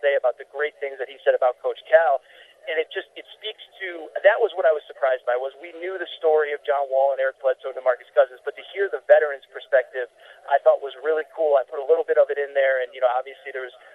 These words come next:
limited space and I couldn't put it all in, but I thought that was a really cool perspective as well.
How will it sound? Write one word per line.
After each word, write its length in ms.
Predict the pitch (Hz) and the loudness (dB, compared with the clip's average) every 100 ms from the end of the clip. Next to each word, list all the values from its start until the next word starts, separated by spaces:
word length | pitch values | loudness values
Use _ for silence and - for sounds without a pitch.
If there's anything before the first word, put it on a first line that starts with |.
| - | -4
limited 320 | 160 156 139 - | -2 0 -2 -4
space 240 | - 139 - | -4 -4 -2
and 80 | |
I 80 | 123 | -4
couldn't 240 | - 131 - | -4 -10 -8
put 160 | 127 | -4
it 0 | |
all 160 | 120 120 | 0 0
in, 80 | - | 0
but 80 | |
I 80 | 127 | 0
thought 240 | 139 139 131 | 2 0 0
that 80 | |
was 80 | 123 | -2
a 80 | 120 | -4
really 240 | 120 117 | -6 -6
cool 160 | - 123 | -6 -12
perspective 480 | 131 - - 113 - | -10 -6 -6 -6 -20
as 80 | - | -10
well. 240 | - - | -8 -8